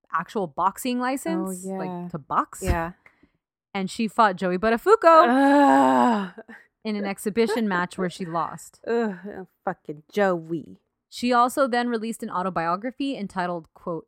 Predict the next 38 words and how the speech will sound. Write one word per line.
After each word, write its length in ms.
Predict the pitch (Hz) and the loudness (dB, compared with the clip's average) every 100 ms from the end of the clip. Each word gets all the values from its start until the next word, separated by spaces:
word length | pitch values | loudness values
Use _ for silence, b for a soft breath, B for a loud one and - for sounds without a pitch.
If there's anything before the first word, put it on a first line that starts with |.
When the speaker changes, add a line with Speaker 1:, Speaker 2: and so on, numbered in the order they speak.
| - | -8
Speaker 1:
"If 180 | 220 - | -8 -8
They 160 | 165 - | -12 -10
Only 280 | 202 208 202 | -8 -6 -6
Knew," 480 | 190 180 113 165 151 _ - | -6 -8 -10 -16 -20 _ -8
which 340 | 202 220 - | -4 -4 -4
did 200 | 226 214 | -6 -6
reach 260 | 233 233 - | -6 -10 -10
the 80 | |
New 100 | 214 | -8
York 220 | 208 214 - | -6 -6 -6
Times 280 | 202 190 | -8 -8
bestseller 500 | - 180 - 196 202 180 | -6 -8 -6 -6 -4 -6
list 220 | 175 - | -12 -14
in 100 | 165 | -18
two 140 | - | -14
thousand 380 | 175 165 156 151 | -8 -8 -8 -12
one. 360 | 147 143 156 170 - | -10 -12 -14 -20 -6
Speaker 2:
Hey, 920 | 240 302 339 349 320 254 202 170 131 | 2 2 2 -2 -4 -4 -4 -4 -4
Speaker 1:
Yeah. 220 | 175 330 | -4 -2
Speaker 2:
New 60 | 277 | 0
York 240 | 359 339 - | -2 -2 -4
Times 520 | 269 254 233 240 - 185 | -4 -2 -2 -4 -10 -6
bestselling 600 | 185 202 - 240 233 247 - | -2 -2 0 -2 -2 -4 0
Speaker 1:
Yeah. 160 | 185 170 | 2 2
Speaker 2:
author, 340 | 202 175 175 175 _ _ | 0 -2 -4 -8 _ _
Chyna. 760 | - - 196 220 185 151 139 170 _ _ 196 | -10 -2 -2 0 -2 -4 -6 -10 _ _ -16
Speaker 1:
I 100 | 214 | -12
know. 440 | 302 269 180 185 | -10 -12 -14 -16
Speaker 2:
Hey, 600 | 226 269 262 180 160 156 _ _ - | -8 -6 -4 -4 -6 -10 _ _ -6
dope. 360 | 185 151 - _ _ _ _ _ | -4 -4 -8 _ _ _ _ _
Speaker 1:
She 380 | _ - 240 233 _ _ _ _ | _ -12 -10 -10 _ _ _ _
withdrew 580 | 202 233 175 151 208 277 | -8 -8 -8 -6 -4 -4
completely 760 | - 226 - - 220 269 294 302 | -4 -4 -4 -4 -8 -6 -6 -8
from 340 | - 220 202 - | -6 -8 -8 -4
all 180 | 185 | -4
W 240 | 196 202 208 | -4 -6 -6
W 240 | 202 196 - | -8 -8 -6
F 220 | 165 190 | -6 -8